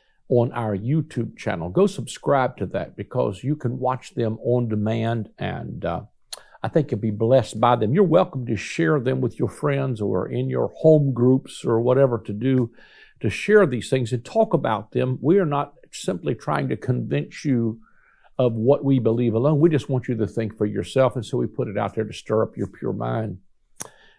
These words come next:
We've been dealing with the eighth chapter of Romans, like I said, and, uh, it's available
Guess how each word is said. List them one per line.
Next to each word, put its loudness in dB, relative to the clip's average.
We've 6
been 6
dealing 2
with 4
the -2
eighth 0
chapter -2
of -2
Romans, 2
like -2
I -4
said, 4
and, -4
uh, -2
it's -2
available 0